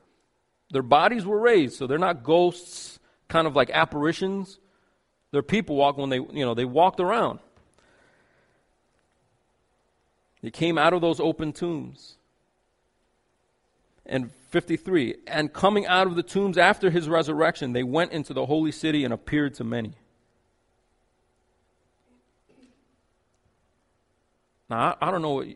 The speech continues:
I don't know what to do with this, really. Here's my best guess. Matthew doesn't give us a lot of details. We have a lot of questions, right? Did they have the same powers that Jesus had? 'Cause Jesus didn't need the tomb to be open. Jesus went right through the rock. They opened the tomb so that they could see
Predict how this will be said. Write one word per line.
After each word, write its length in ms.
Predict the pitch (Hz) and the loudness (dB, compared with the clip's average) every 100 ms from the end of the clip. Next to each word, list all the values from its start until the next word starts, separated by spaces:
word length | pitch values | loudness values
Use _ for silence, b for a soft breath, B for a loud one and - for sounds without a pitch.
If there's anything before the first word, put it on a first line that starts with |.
| - | -14
I 100 | 131 | -8
don't 100 | 165 | -6
know 100 | 156 | -4
what 140 | 143 | -6
to 80 | - | -8
do 160 | 117 131 | -8 -8
with 100 | 127 | -8
this, 220 | 127 - | -12 -10
really. 420 | 117 127 147 156 - _ _ _ _ _ _ _ _ _ | -6 -2 -2 -4 -10 _ _ _ _ _ _ _ _ _
Here's 200 | - 147 | -8 -6
my 140 | 156 127 | -4 -4
best 460 | 104 117 117 - | -2 -4 -4 -10
guess. 400 | 113 98 92 - - | -10 -10 -12 -20 -16
Matthew 340 | 117 127 151 160 | -8 -6 -6 -6
doesn't 220 | 156 147 | -4 -4
give 100 | 143 | -8
us 120 | 131 | -6
a 40 | |
lot 160 | 131 123 | -6 -4
of 80 | 113 | -4
details. 340 | 127 120 104 | -8 -8 -6
We 60 | 120 | -4
have 140 | 165 | -2
a 20 | |
lot 100 | 160 | -2
of 80 | 135 | -4
questions, 440 | - 175 - 107 104 | -4 -6 -6 -12 -6
right? 260 | 120 175 - - | -6 -6 -10 -6
Did 80 | |
they 100 | 113 | -2
have 160 | 131 143 | 0 -2
the 80 | 131 | -4
same 220 | 143 131 | -8 -8
powers 380 | - 117 156 160 | -4 -2 -2 -4
that 80 | 151 | -8
Jesus 340 | 170 170 170 | -10 -12 -6
had? 200 | 185 185 | -6 -6
'Cause 140 | 135 | -8
Jesus 320 | 110 139 196 139 | -8 -8 -6 -8
didn't 220 | 135 127 | -6 -6
need 100 | 120 | -6
the 80 | 120 | -6
tomb 220 | 147 131 | -6 -6
to 60 | 120 | -4
be 100 | 117 | -2
open. 280 | 139 160 | -2 -6
Jesus 220 | 120 160 151 | -8 -8 -6
went 200 | 147 165 | -2 0
right 140 | 170 | 0
through 180 | 196 269 | -2 -2
the 100 | 160 | 0
rock. 260 | 120 113 B B | 0 -2 B B
They 100 | - | 4
opened 260 | 214 220 175 | 4 4 0
the 60 | 156 | -2
tomb 240 | 185 185 | -2 -2
so 80 | 165 | 0
that 140 | 160 | 0
they 100 | 156 | 0
could 140 | 160 151 | -4 -6
see 400 | - 269 135 | -2 -2 -4